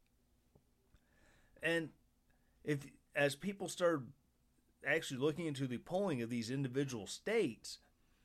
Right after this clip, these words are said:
they saw that, oh, well, Hillary, who wasn't visiting Wisconsin, wasn't visiting Pennsylvania, wasn't visiting Michigan, because she thought she had them in the bag because of the amount of, uh,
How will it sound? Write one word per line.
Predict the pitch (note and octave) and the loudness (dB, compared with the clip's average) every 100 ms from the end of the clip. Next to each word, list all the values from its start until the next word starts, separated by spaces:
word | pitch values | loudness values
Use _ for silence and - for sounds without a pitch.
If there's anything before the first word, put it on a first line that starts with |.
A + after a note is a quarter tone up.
| _ _ _ _ _ _ - | _ _ _ _ _ _ -2
they | C#3 | -2
saw | D#3 - B3 C#4 | 0 -2 4 4
that, | A3 D3 C3+ - _ _ - | 8 6 6 -4 _ _ 4
oh, | B3 D4 | 8 8
well, | D#3+ A2 C3 C3+ - _ _ _ _ - | 8 2 2 2 -2 _ _ _ _ -8
Hillary, | - A4 F4+ C4+ G#3 | 2 6 6 6 2
who | D#3+ | 0
wasn't | F3+ C3+ D#3 F#3 F3 B2+ G#2+ | -2 0 2 2 0 -4 -6
visiting | C3 A3 A3 D#3 A#2 | -2 -2 0 -2 -2
Wisconsin, | A2+ A2 - - A2 A2 - E3 | -2 -2 -4 -4 -4 -4 -4 -2
wasn't | D#3+ A#3 A#3 C#3+ A2+ | 2 2 2 -4 0
visiting | F#3 A3 F#3 A#2 F#2 - _ _ | 0 2 0 0 -2 -12 _ _
Pennsylvania, | - D3 A#2 A#2 A2 G#2+ D3 | 0 2 2 -2 -2 0 -2
wasn't | D#3+ A3 A3+ G#2 | 0 0 -2 -4
visiting | A#2 F#3+ A#3 E3 A2+ G2 | 0 0 0 -4 -4 -4
Michigan, | G2+ - G2 G2+ B2+ D3+ - _ _ _ | -4 -4 -4 -4 -4 -4 -10 _ _ _
because | C#3+ C#3 E3 C#3+ | -2 0 2 2
she | - E3 | 2 0
thought | C#3 D3 C#3 C#3 | 0 0 0 0
she | C#3+ | -2
had | B2 C3+ B2+ | 0 0 -2
them | C3 | -2
in | B2 | -2
the | A2+ | -4
bag | G2 E3+ G#3 E3+ | -2 0 0 0
because | A#2+ C#3 C3 | -2 -2 -2
of | A2+ | -2
the | A#2+ | -2
amount | A#2 B2+ C3+ | -2 -2 -2
of, | A#2 A2 | -2 -2
uh, | A2 | -2